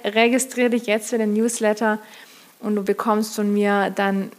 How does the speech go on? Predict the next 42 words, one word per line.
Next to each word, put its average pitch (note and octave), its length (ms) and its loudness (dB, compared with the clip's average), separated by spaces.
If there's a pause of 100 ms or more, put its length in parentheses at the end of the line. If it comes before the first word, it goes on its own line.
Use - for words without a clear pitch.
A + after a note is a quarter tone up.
sofort A3+ 500 -2
die - 120 -10
Infos, A3 420 -2
sobald G3+ 320 -2
der G3+ 120 -4
Termin A3+ 340 0
feststeht G#3+ 600 0
und G3+ 100 -4
die G#3+ 120 -4
Anmeldemöglichkeit G#3 1080 2
da G3+ 140 2
ist. G#3 320 -4 (760)
Und A3 120 -4
dann G#3 140 2
freue G3 280 2
ich G#3 120 0
mich G#3 180 0
sehr, G3+ 320 2
wenn G3+ 240 0
wir G3 220 4
da G3 160 2
eine G3 320 2 (580)
gute B3+ 260 0
gemeinsame G#3 580 2
Zeit G#3+ 540 2 (540)
verbringen G#3+ 560 2
und F#3+ 160 -2
ich G#3 140 -4
dir G#3 180 2
da G3 340 2 (800)
einiges A#3+ 460 6
mitgeben A3+ 560 4
kann G#3 260 0
und G#3 200 -2
du G#3 60 2
auf G3 200 2
der G3 160 2
Basis G3 560 -2
für G3 140 -8
dich G#3+ 260 -2
entscheiden G3 640 0
kannst, F#3+ 540 -6